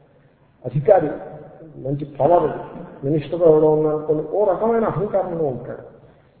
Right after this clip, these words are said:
కానీ ఆ అహంకారాలు, లౌకిక అహంకారాల కంటే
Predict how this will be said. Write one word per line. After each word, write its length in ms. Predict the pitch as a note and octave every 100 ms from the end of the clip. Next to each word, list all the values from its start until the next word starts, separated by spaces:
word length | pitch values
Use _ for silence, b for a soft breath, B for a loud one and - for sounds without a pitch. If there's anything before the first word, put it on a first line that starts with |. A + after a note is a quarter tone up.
| _
కానీ 440 | B2+ F3 C#3+ B2 B2 -
ఆ 120 | B2
అహంకారాలు, 680 | A#2+ B2+ E3+ E3+ D#3+ D#3+ D#3
లౌకిక 480 | C#3 B2 C#3+ E3+ E3+
అహంకారాల 640 | D3+ C3+ C#3 C#3 C3 B2+ B2
కంటే 640 | B2+ A2+ D3 D3+ A2 -